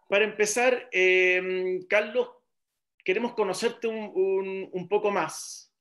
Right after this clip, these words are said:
a la, a la persona, eh, no tanto quizá al, al personaje que te ha tocado enfrentar este último tiempo, y me la di de fiscal, entonces inicié todo un tema investigativo para algunas, saber algunas cosas de ti.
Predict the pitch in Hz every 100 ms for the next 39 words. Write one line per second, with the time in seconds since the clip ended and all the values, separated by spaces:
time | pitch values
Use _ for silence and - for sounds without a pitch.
0 | _ - 147 151 147 147 143 139 135 139
1 | - 202 139 156 170 - - 123 117 117
2 | 113 104 - _ 127 156 175 170 160 139
3 | - 160 156 156 - _ _ _ _ -
4 | 123 123 - 131 131 - 135 185 190 -
5 | 156 165 - - 135 131 139 139 139 143
6 | 147 147 135 - 143 143 147 143 156 170
7 | 131 127 - 156 156 175 190 202 170 160
8 | 175 196 185 185 - - 147 170 - _
9 | _ _ _ _ - 143 170 175 180 170
10 | 156 - 175 175 180 185 180 180 185 175
11 | 175 165 151 151 226 180 180 170 165 160
12 | 156 160 196 196 - - 180 185 180 185
13 | 180 185 185 208 156 -